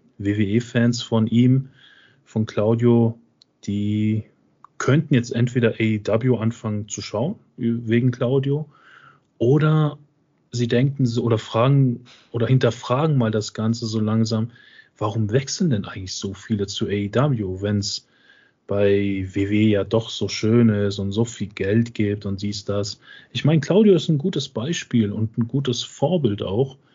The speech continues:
so wie C M Punk, dass W W E einfach, ja, doch das ein oder andere Manko hat. Ja, man hat Cesaro.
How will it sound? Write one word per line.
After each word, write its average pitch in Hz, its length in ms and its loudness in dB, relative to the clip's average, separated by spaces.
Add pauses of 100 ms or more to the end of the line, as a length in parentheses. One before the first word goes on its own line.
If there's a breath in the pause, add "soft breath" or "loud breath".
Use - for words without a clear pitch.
(180 soft breath)
so 113 220 0
wie 110 80 4
C 113 220 -2
M 107 180 0
Punk, 120 400 -4 (640 soft breath)
dass 117 400 0
W 117 220 2
W 117 240 4
E 139 60 2
einfach, 120 560 -4 (760)
ja, 143 300 4
doch - 320 0 (140)
das - 240 -10
ein 120 160 0
oder 113 200 -2
andere 117 280 0
Manko 123 440 0
hat. 95 260 -10 (340)
Ja, 107 200 -4
man 110 180 0
hat - 380 -2
Cesaro. 113 840 0